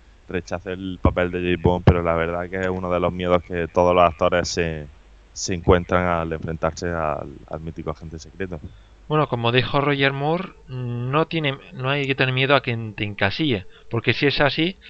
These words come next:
Speaker 2: si te encasillan en un papel, quiere decir que lo estás haciendo bien. Y la verdad es que este actor yo creo que ya está encasillado en su película de trescientos. O sea, verle ya en otra película y dices, "Ah, este es el actor que hizo,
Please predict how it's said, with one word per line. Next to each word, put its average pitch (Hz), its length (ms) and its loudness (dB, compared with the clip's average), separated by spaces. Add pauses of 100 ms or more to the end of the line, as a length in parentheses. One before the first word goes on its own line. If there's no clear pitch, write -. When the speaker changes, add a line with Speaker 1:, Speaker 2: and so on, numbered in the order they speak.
Speaker 2:
si 117 220 -4
te 107 100 -4
encasillan 117 480 2
en 113 80 -2
un 120 100 -4
papel, 147 520 4
quiere 135 180 2
decir 151 160 2
que 135 60 4
lo 120 60 6
estás 143 260 2
haciendo 143 480 2
bien. 127 320 2 (340)
Y 131 80 -2
la 117 100 6
verdad 131 300 6
es 113 120 -6
que 120 520 4
este 117 240 2
actor 151 480 6
yo 131 220 0
creo 135 140 4
que 135 80 2
ya 139 60 4
está 139 160 2
encasillado 131 640 4
en 139 60 2
su 127 200 2
película 123 360 6
de 113 60 6
trescientos. 113 760 0
O 117 60 -4
sea, 107 160 -4
verle 117 220 2
ya 127 80 0
en 123 80 0
otra 120 180 4
película 131 400 0
y 131 60 2
dices, 113 200 -4
"Ah, 131 140 0
este 101 220 -12
es - 80 -14
el 113 80 -2
actor 117 420 2 (460)
que 123 80 0
hizo, 107 680 4